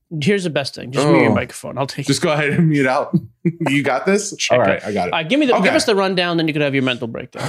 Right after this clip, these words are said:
Speaker 2: Okay, thank you. I appreciate that.
Speaker 1: Sure.
Speaker 2: Uh, rundown. We're gonna start us off with a little Luber manifesto, his white paper that he put out last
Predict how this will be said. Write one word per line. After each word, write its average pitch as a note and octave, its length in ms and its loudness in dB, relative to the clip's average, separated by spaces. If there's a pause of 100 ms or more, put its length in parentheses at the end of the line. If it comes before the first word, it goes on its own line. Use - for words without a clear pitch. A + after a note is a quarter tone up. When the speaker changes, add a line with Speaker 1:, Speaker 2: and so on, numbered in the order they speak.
(140)
Speaker 2:
Okay, C#3+ 260 0
thank C#3+ 240 -2
you. A#2 100 -2
I B2 100 2
appreciate A#2+ 380 -2
that. G#2+ 140 2
Speaker 1:
Sure. C3 180 2
Speaker 2:
Uh, C#3+ 840 4
rundown. C3 1400 0
We're E3 140 2
gonna G3+ 140 2
start E3+ 240 2
us D3+ 260 0
off D#3 320 2
with C#3 300 2
a D3+ 40 2
little C#3 440 2
Luber D3 840 4
manifesto, D3 720 0
his F3+ 160 2
white E3 260 0
paper B2 360 -2
that A2+ 120 0
he A#2 60 -4
put A2+ 220 -2
out G#2 240 0
last A2 320 -4